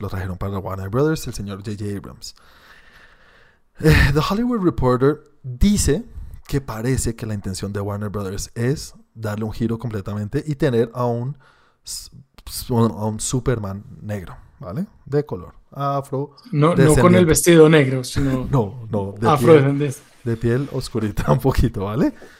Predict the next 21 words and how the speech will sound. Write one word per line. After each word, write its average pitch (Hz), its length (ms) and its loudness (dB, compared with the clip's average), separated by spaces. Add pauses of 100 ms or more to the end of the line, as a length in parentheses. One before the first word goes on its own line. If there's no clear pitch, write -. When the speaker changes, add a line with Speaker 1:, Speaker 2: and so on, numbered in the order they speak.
(120)
Speaker 1:
Entonces, - 580 -2 (460)
señores, 110 400 -10
esto 110 220 -2
no 143 340 2
es 135 180 2
confirmado, 110 1080 -2
¿vale? 113 340 -2 (600)
Pero, 202 240 2
pues, 143 220 2
The 123 60 4
Hollywood 117 420 2
Reporter 110 400 0
es 113 180 -2
lo 120 120 2
más 123 260 0
cercano 117 420 0
a 113 80 -2
que 117 80 -8
algo 104 140 -6
esté 104 180 -10
confirmado. 101 540 -10